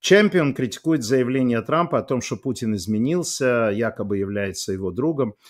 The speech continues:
На самом деле, отмечает автор, Путин — это опытный офицер К Г Б, который умеет создавать иллюзию партнёрства. В его расчётах воспользоваться стремлением Трампа к перезагрузке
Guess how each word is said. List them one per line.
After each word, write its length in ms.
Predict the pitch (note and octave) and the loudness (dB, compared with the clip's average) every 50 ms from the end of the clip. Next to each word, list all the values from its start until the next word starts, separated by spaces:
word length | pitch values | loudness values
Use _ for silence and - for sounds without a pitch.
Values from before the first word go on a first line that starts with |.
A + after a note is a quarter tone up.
| - _ _ _ - | -20 _ _ _ -4
На 120 | A2 A2 | -2 -2
самом 300 | - - D3+ C#3 C3+ B2+ | 0 2 2 2 2 2
деле, 260 | A2 C#3 C#3 C3 A#2 | 2 2 2 4 2
отмечает 600 | A2 - - A2+ G#2+ - - B2+ A2 A2+ G#2+ - | 2 2 0 -2 -2 0 0 0 2 2 2 4
автор, 320 | D3+ E3 D#3+ - - A#2+ - | 4 4 4 4 0 -2 -2
Путин — 400 | - C3 C#3 C3 - B2+ A#2 A#2 | 0 -4 -4 -4 -2 0 0 0
это 220 | G#2+ A2+ A2+ - - | 0 0 -4 -6 -2
опытный 560 | - D3+ D3 B2+ G2+ - A2+ - - - G#2 G2 | 0 2 2 2 2 0 -2 -4 -2 -4 -4 -4
офицер 460 | F#2+ - A#2 G2+ - - A#2+ G#2 F#2+ | -2 -4 -6 -6 -4 -2 -2 -2 -2
К 140 | _ - F#2+ | _ -8 -6
Г 140 | F2+ G#2 G2 | -4 -2 0
Б, 220 | G2+ C#3+ F3+ G3 | 2 4 4 4
который 360 | G3 - A#2+ - B2 G#2+ G#2 | 2 0 -4 -2 0 0 0
умеет 300 | G#2+ G#2 A#2+ C3 C3+ A#2 | 2 2 2 0 0 -2
создавать 600 | - - A2+ G#2+ F2+ F2+ G#2 G#2+ B2 B2+ - - B2 | -4 -4 -4 -4 -4 -2 0 2 2 2 2 0 -4
иллюзию 400 | G#2+ G#2+ A2+ G#2 F2+ G#2+ G#2 F#2+ | -4 -2 -2 -2 -2 -4 -6 -4
партнёрства. 760 | - A#2 G#2 - - C3 C#3+ C#3 B2 G2 - - - - - _ _ _ _ - - - - - - _ - - | -4 -6 -6 -4 -4 -2 0 0 0 0 -2 -6 -6 -10 -20 _ _ _ _ -20 -20 -20 -20 -20 -20 _ -6 4
В 60 | A2 | 6
его 220 | B2+ C3 C3+ C#3+ | 6 8 8 8
расчётах 840 | B2+ A#2+ A2+ - - - F3 G3+ G#3 G#3 G3+ E3+ D#3+ C#3 - - - | 8 6 6 4 2 4 6 6 6 6 6 4 4 4 0 -6 0
воспользоваться 760 | G#2+ A#2 A#2 - - B2+ B2 A#2 F#2+ A2 G#2+ G2+ - - G#2+ | 0 0 0 0 0 2 2 2 2 0 -2 -2 -2 -4 -6
стремлением 680 | - - - A2+ A#2 G#2 G#2+ A2 G#2+ G2 F#2+ G#2 G2+ G2 | -6 -6 -4 -4 -4 -2 -2 -2 -2 -2 -2 -4 -4 -4
Трампа 400 | - - A#2+ G#2 G2+ - - G2 | -2 -2 -2 -2 -2 -4 -8 -8
к 120 | - - - | -10 -8 -4
перезагрузке 1080 | - C3 A#2+ A#2+ A2 G2 B2+ A#2+ G#2+ G#2+ B2 B2+ A#2 G2 - - - - G#2 F#2+ F#2+ | -2 0 2 2 2 2 0 0 0 0 0 0 0 0 -2 -4 -4 -2 -2 -2 -2